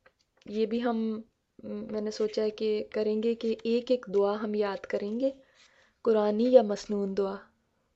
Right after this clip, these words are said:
महीने में एक दुआ तो याद करनी आपके लिए ज़्यादा नहीं होगी ना? क्या ख्याल है? एक दुआ हम याद करेंगे तो कम अज़ कम रमज़ान तक हमें बारह दुआएं तो याद हो गई होंगी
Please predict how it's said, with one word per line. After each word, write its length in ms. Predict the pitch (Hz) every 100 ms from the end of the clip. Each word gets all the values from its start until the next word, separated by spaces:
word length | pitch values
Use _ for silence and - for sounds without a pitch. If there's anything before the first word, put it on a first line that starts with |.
| _ _ _ _ _ _ _ _ _ -
महीने 340 | 233 247 262
में 100 | 269
एक 220 | 262 254 -
दुआ 260 | 240 247 247
तो 220 | 254 254 247
याद 280 | 233 226
करनी 300 | - 233 233 233
आपके 260 | 226 -
लिए 120 | 240
ज़्यादा 280 | 214 208 208
नहीं 200 | 226 269
होगी 260 | 226 190 202
ना? 140 | 254 - _ _ _ _ _ _ _ _ _ _ -
क्या 140 | 254
ख्याल 340 | 262 233 208 208
है? 80 | 196 _ _ _ _ _ _ _ _ _ _ _ _ _ _ _ _ -
एक 280 | 269 302 277
दुआ 180 | 262 262
हम 180 | 254 240
याद 280 | 226 214 -
करेंगे 340 | 233 233 247
तो 140 | 262
कम 220 | 262 240 247
अज़ 120 | -
कम 200 | 262 247
रमज़ान 440 | 233 220 226 220
तक 200 | 247 247
हमें 220 | 254 233
बारह 280 | 202 196 220
दुआएं 300 | 262 247 233 233
तो 100 | 247
याद 280 | 233 220
हो 100 | 220
गई 180 | 214 226
होंगी 300 | 226 220 226